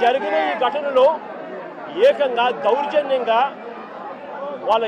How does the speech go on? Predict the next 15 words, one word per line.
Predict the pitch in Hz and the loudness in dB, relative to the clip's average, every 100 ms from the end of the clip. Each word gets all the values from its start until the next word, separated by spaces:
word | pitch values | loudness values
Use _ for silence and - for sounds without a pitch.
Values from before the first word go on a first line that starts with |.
| 208 | 0
ఇళ్ళకు | 262 277 277 | 2 0 0
తీసుకొని | - 294 277 | -6 -6 2
పోయి, | 277 269 - - - - - - | 2 2 -4 -14 -14 -14 -12 -2
వాళ్ళ | 202 226 226 | 0 2 0
ఇళ్ళల్లో | 262 277 277 277 | 2 6 6 4
నుంచి | 277 277 | 2 2
వాళ్ళని | 262 233 | 2 0
లాక్కొని | 240 254 294 285 | -2 0 0 0
వచ్చి, | - 285 - - 294 311 - - - - - | 0 -6 -8 -10 -8 -6 -6 -6 -6 -8 0
వాళ్ళని | 202 262 233 220 | 2 4 2 0
దారుణంగా | 196 269 277 294 294 277 277 | 0 2 4 2 2 0 0
కొట్టి, | 277 311 254 254 - - - - - - - 180 | -2 -4 -10 -14 -16 -16 -16 -16 -16 -14 -8 2
రోడ్డు | 269 285 285 | 4 2 -2
మీద | 311 302 | -2 -2
కూడా | 294 | 0